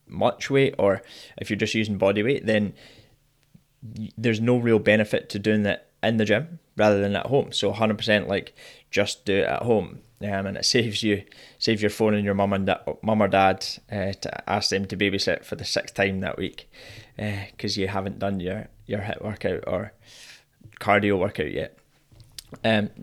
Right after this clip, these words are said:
so yeah, that's a, that's a big one, I think. Um, it's, it's just the, the ability to just be able to quickly get something done at home. So that's one benefit. Another one is sort of, it doesn't take, so obviously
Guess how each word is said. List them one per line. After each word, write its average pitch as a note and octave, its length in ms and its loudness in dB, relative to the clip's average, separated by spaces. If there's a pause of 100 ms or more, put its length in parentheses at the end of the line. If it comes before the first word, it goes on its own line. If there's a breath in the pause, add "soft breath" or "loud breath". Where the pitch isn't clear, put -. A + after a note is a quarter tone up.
so - 180 0
yeah, A#2+ 200 4
that's A#2+ 280 4
a, B2+ 140 -4
that's C3 240 4
a C#3+ 60 6
big B2+ 220 4
one, B2 140 6
I B2 40 6
think. D3 320 -6 (380 loud breath)
Um, G2+ 300 0
it's, G2+ 240 0 (300)
it's F#2+ 160 -4
just - 380 -4
the, G2+ 580 0 (280)
the - 120 -2
ability G#2+ 500 4
to G#2 200 -6
just G2 400 -2 (300)
be F#2 120 0
able G#2 160 -4
to - 120 -6
quickly - 640 -4
get F#2 280 0
something G2 300 -6
done F2+ 160 -2
at - 100 -8
home. G2+ 280 -4
So - 160 -2
that's C#3+ 180 4
one B2 220 4
benefit. G2+ 360 0 (1000 loud breath)
Another E3+ 200 6
one F3+ 140 6
is E3 100 2
sort G#2 160 4
of, - 100 -4 (140)
it A2+ 180 0
doesn't C#3 420 0
take, - 640 -2 (160)
so - 180 2
obviously B2 320 0